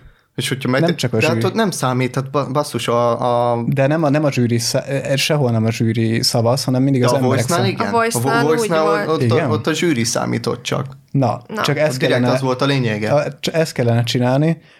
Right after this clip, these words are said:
Speaker 2: hogy, ö, egy X-faktort így végigvinni, hogy még csak max a izélása, és senki ne arra menjen, hogy, „Hm, annak tetszik a haja, meg milyen csinosan néz ki”, hanem amikor kiesik,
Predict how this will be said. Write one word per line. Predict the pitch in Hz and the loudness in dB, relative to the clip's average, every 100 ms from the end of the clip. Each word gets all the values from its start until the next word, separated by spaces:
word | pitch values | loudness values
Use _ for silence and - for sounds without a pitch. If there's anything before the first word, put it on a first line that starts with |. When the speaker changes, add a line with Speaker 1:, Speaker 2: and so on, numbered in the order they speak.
| _ | _
Speaker 2:
hogy, | - 113 113 | -4 -2 2
ö, | 117 113 | 2 2
egy | 113 127 | 0 -2
X-faktort | 127 - 139 - 139 135 | -2 -2 -2 0 0 0
így | 160 156 | 2 2
végigvinni, | 117 117 117 117 120 123 143 139 - | 2 2 0 2 2 2 2 0 -6
hogy | - 120 117 120 | -2 0 0 -4
még | - 127 123 - _ _ _ _ _ _ | -2 0 -2 -6 _ _ _ _ _ _
csak | - 131 - | -2 -2 -2
max | - 117 110 - | -2 -2 0 -2
a | 110 107 | 0 2
izélása, | 113 120 113 160 160 139 - 139 143 - - | 2 0 2 2 2 0 0 0 -2 -18 -14
és | - 120 - | -4 -2 0
senki | 226 180 135 | 0 0 0
ne | 117 117 | 0 2
arra | 110 117 | 2 2
menjen, | 113 117 131 139 | 2 2 2 2
hogy, | 135 - | 2 0
„Hm, | 185 131 | -2 0
annak | 104 113 123 - - | 0 -2 -2 -6 -4
tetszik | - - - 113 | -6 -6 -10 -4
a | 110 | -2
haja, | 113 117 | 0 0
meg | 123 123 135 | 0 -2 0
milyen | 139 120 | 0 0
csinosan | 123 - 120 113 123 | 0 0 0 -2 0
néz | 113 110 113 - | 0 0 -2 -2
ki”, | - 180 - - - | -2 -2 -6 -20 -6
hanem | 143 170 156 - | 0 0 0 -2
amikor | - 143 123 104 | -2 -2 0 -4
kiesik, | 113 - 151 190 - 254 - | -4 -2 0 0 0 -2 -6